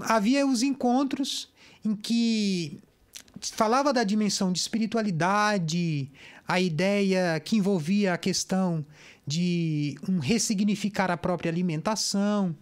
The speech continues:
né, a dimensão de atividade física. E aí eu ficava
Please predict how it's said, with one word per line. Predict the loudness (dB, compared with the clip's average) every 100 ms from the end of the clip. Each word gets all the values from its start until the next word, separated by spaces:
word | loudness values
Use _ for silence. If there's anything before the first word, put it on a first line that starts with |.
| -16 -20 -12
né, | -4 -2 -2 -2
a |
dimensão | 0 2 0 0 0
de | 0
atividade | 0 0 0 0 0 0
física. | -6 -2 0 2 0 -4 -10 _ _ -18 -16 -4
E | 0
aí | 2
eu | 2
ficava | 0 0 2 2 2 2 0